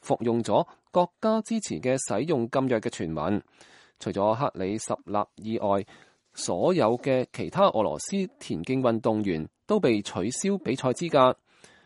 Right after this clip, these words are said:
克里什納過去三年以嚟一直喺美國佛羅里達州進行訓練，因此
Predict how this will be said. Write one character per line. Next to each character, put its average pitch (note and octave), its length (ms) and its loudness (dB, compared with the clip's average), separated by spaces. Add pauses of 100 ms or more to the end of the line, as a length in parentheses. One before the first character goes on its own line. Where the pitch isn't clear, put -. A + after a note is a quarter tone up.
(160)
克 - 120 -2
里 G2+ 160 -2
什 - 180 -8
納 G#2 200 0
過 A#2+ 180 -2
去 A#2+ 100 -4 (220)
三 G3 240 4
年 E2 180 -2
以 G#2 80 0
嚟 G#2+ 100 2
一 - 60 -4
直 - 400 -2 (240)
喺 G2+ 160 -2
美 A#2+ 160 0
國 A2 140 2
佛 - 160 -4
羅 D#2 160 -4
里 F#2 80 -4
達 G2+ 140 -2
州 E3+ 240 0
進 A#2+ 200 -2
行 G#2 220 -6
訓 A#2 160 -2
練， G2+ 260 0 (300)
因 C3+ 160 0
此 G#2+ 200 -2